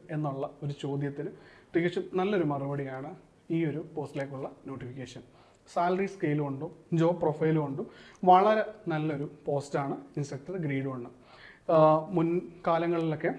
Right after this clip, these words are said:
ഇത് ഡയറക്റ്റ് റിക്രൂട്ട്മെന്റ് ആയിരുന്നു നടന്നത്. ആദ്യമായിട്ട് ഈ പോസ്റ്റിലേക്ക് വിളിച്ചത് രണ്ടായിരത്തി പതിനേഴിലായിരുന്നു. ഓക്കെ, ഇപ്പോൾ നമുക്കിതിൻ്റെ qualification ഞാൻ മുന്നേ പ-, മുമ്പ് പറഞ്ഞ പോലെ തന്നെ ബിടെക് മെക്കാനിക്കലാണ്. ഇനിയും ഇതിൽ ഇവിടെ mention ചെയ്തിരിക്കുന്ന,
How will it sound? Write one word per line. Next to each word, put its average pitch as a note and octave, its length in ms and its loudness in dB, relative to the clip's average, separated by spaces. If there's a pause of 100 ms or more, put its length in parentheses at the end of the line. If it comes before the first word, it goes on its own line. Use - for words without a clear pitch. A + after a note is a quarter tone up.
(260)
ഇത് D#3 100 2 (100)
ഡയറക്റ്റ് D#3+ 420 2
റിക്രൂട്ട്മെന്റ് D#3+ 500 -2
ആയിരുന്നു D3 280 -2
നടന്നത്. C#3 280 -6 (500)
ആദ്യമായിട്ട് A#3+ 520 6 (160)
ഈ F3 120 -2
പോസ്റ്റിലേക്ക് E3 460 -4
വിളിച്ചത് D3 320 -4 (260)
രണ്ടായിരത്തി D3 380 -2 (260)
പതിനേഴിലായിരുന്നു. C3+ 800 -2 (260)
ഓക്കെ, C#3 140 -6 (300)
ഇപ്പോൾ F3+ 180 4 (400)
നമുക്കിതിൻ്റെ E3+ 340 2
qualification F3 560 0 (320)
ഞാൻ E3+ 160 2
മുന്നേ E3 180 -2 (240)
പ-, D#3 160 2
മുമ്പ് D#3 200 0 (160)
പറഞ്ഞ D3+ 260 0
പോലെ D#3+ 160 6
തന്നെ E3 160 0 (400)
ബിടെക് D3+ 400 0
മെക്കാനിക്കലാണ്. D#3 540 -2 (420)
ഇനിയും C#4+ 180 6 (200)
ഇതിൽ G#3+ 120 4 (100)
ഇവിടെ G3 220 2
mention F#3 380 2
ചെയ്തിരിക്കുന്ന, F3+ 420 2